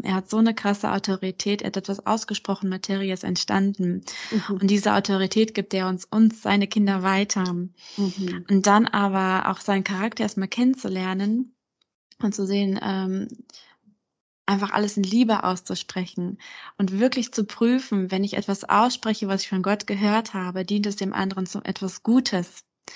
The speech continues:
Speaker 1: dass er näher zum Herzen Gottes
Speaker 2: Mhm.
Speaker 1: kommt. Oder
Speaker 2: Mhm.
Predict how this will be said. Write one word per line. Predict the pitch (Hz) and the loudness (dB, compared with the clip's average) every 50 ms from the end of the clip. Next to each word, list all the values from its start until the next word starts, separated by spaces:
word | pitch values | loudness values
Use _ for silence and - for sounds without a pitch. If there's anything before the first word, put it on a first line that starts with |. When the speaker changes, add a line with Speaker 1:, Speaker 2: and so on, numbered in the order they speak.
| - - - - - | -18 -18 -18 -8 -2
Speaker 1:
dass | - 196 196 - - - | 0 0 0 -2 -2 2
er | - 220 254 262 262 | 4 6 6 6 6
näher | 233 220 214 220 226 233 226 220 | 6 6 6 6 4 4 2 0
zum | 226 - 208 196 | -2 -4 -4 -2
Herzen | 190 180 208 208 208 208 - - 190 | -2 -2 -2 -4 -4 -4 -6 -8 -4
Gottes | 185 208 220 214 - 202 190 - - - - | -2 -2 -2 -2 -2 -4 -6 -6 -8 -20 -20
Speaker 2:
Mhm. | _ _ _ _ _ _ _ _ _ - | _ _ _ _ _ _ _ _ _ -12
Speaker 1:
kommt. | - - 196 180 180 175 - - - _ - - - - - | -6 -2 -2 -2 -2 -4 -8 -12 -16 _ -20 -20 -20 -6 0
Oder | - 208 202 214 214 202 | 4 6 8 8 8 6
Speaker 2:
Mhm. | 208 | 4